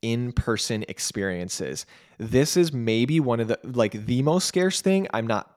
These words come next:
I'm not certain, but I know that this will be one of the most scarce things, is the in-person experience, because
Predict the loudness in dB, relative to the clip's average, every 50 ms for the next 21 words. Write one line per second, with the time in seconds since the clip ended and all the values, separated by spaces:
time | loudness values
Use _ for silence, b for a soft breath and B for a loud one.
0 | _ -12 -8 -6 -6 -6 -6 -8 -6 -4 -2 -2 -2 -2 -2 0 2 2 2 2
1 | 2 0 0 2 4 4 4 2 2 -2 -6 -6 -8 -6 -4 -4 -2 -2 -2 -4
2 | -4 -4 -4 -6 -4 -4 -4 -4 -4 -4 -2 -2 -2 -2 -2 -4 -6 -6 -6 -6
3 | -6 -6 -6 -6 -2 -2 -2 -2 -2 -8 -10 -8 -6 -2 0 0 0 -2 -4 -6
4 | -10 -8 -2 2 6 6 6 6 6 2 -2